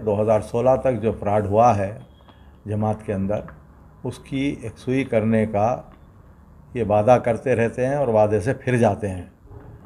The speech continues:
पिछली बार कुछ लोग उनके तरफ से बोले कि भाई अगर आपके पास है कुछ तो प्रूफ करो। तो मैं उर्दू घर में एक प्रेस कॉन्फ्रेंस थी,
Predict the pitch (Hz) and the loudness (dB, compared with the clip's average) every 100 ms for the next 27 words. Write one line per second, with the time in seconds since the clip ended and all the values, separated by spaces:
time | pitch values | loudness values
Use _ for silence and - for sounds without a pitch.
0 | - _ _ _ _ - 135 170 160 147 | -20 _ _ _ _ -8 -6 -2 4 6
1 | 147 139 135 120 123 143 131 117 127 113 | 6 4 -4 0 4 4 4 0 -2 -4
2 | 120 110 - 120 107 110 110 110 107 117 | -4 -4 -4 -4 0 2 2 0 0 0
3 | 139 135 87 110 123 120 117 123 127 127 | 2 -2 -4 -2 2 2 0 -6 0 0
4 | 123 117 131 139 117 - 147 - 127 147 | 2 2 2 -2 -6 -6 -8 -2 2 2
5 | - 127 120 110 - - _ _ - - | 4 4 4 0 -12 -20 _ _ -20 -20
6 | - _ _ - 143 143 147 151 151 151 | -20 _ _ -6 2 4 4 2 0 -2
7 | 147 - - - - - - _ - - | -4 -12 -20 -20 -20 -20 -20 _ -20 -8
8 | 127 123 156 120 143 143 147 143 - - | -6 -2 2 4 4 6 4 4 -6 -6
9 | 104 - 127 123 131 131 131 120 | -6 0 0 0 0 -2 -2 -6